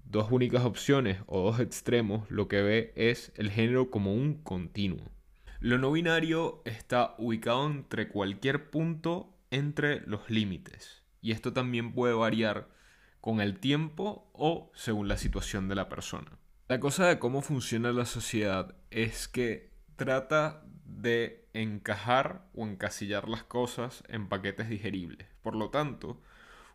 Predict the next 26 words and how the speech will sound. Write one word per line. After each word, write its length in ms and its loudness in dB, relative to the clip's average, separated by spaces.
cuando 440 -2
estos 360 -8
términos, 640 -2
como 240 -8
no 140 -2
binario, 500 -2
llega 340 2
al 320 -10
mainstream, 800 -4
entonces 500 0
empezamos 680 2
a 60 2
generar 460 2
expectativas 760 -2
de 60 0
incluso 580 -2
cómo 320 -2
se 200 -4
ve 140 2
lo 120 0
no 160 -2
binario. 460 -6
Usualmente, 960 -2
eh, 720 0
apostando 880 2
por 420 2